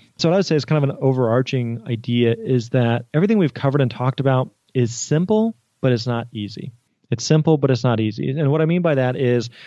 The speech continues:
you know, if I said, "What do you gotta do to lose ten pounds?" Well, we all know in order to lose ten pounds, you gotta do two things. You have to pay attention to what you eat, and you have to exercise. And that's it. It's very simple,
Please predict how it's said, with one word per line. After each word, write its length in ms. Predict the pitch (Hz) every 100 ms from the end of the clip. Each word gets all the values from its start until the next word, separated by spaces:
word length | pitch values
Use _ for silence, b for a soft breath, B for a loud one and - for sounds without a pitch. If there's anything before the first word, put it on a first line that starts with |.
| B B B -
you 80 |
know, 140 | 127 123
if 120 | 117
I 100 | 131
said, 500 | 123 131 123 120 113 b b
"What 200 | - 147
do 60 | 196
you 100 | 240
gotta 180 | 214 156
do 240 | 123 139
to 80 | 135
lose 380 | 123 123 123 117
ten 340 | - 120 117
pounds?" 520 | 107 110 - 127 - - b b _ -
Well, 340 | 135 139 120
we 140 | 143 185
all 160 | 220
know 320 | 160 147 131
in 120 | - 131
order 200 | 160 185
to 140 | 180
lose 340 | 131 135 143
ten 260 | - 139 127
pounds, 440 | 120 117 107 110
you 60 | -
gotta 140 | 160
do 140 | 151 135
two 180 | - 131
things. 320 | - 127 - B B B -
You 80 |
have 80 | 117
to 80 | 117
pay 240 | 107 117
attention 340 | 147 202 196 -
to 80 | 208
what 160 | 208
you 60 | 208
eat, 300 | 147 139 - _ _ -
and 100 | 120
you 80 | 120
have 100 | 120
to 100 | 113
exercise. 540 | 101 - - 117 - - _ _ _ _
And 120 | - 135
that's 200 | 226 156
it. 260 | 147 - - _ _ _ _
It's 200 | 135 -
very 340 | 110 117 254
simple, 720 | 170 - 131 208 127 - 151